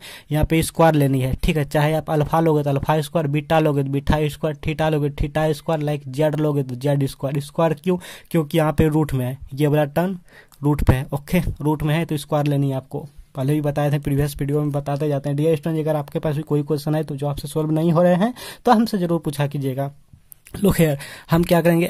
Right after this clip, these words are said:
x equal to, जल्दी बताइए, x equal to क्या होगा? इस cosec x को इस साइड करेंगे, like cosec इनवर्स टी स्क्वायर होगा। क्या होगा? मालूम चला?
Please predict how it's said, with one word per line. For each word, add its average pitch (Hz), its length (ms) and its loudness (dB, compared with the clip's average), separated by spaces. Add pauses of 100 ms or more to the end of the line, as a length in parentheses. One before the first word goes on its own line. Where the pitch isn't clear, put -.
x 175 240 2
equal 170 180 4
to, 175 60 4
जल्दी 170 240 4
बताइए, 147 400 0 (180)
x 151 220 -4
equal 165 180 0
to 170 100 2
क्या 175 120 4
होगा? 143 240 2 (380)
इस 180 160 0
cosec 170 420 0
x 175 180 0
को 170 100 -4
इस 170 280 -4
साइड 156 200 0
करेंगे, 139 340 0 (300)
like 151 300 0
cosec 180 460 2 (100)
इनवर्स 165 480 2 (420)
टी 175 140 6
स्क्वायर 156 300 2
होगा। 135 220 0 (160)
क्या 160 100 -2
होगा? 165 260 0 (140)
मालूम 156 260 0
चला? 180 220 2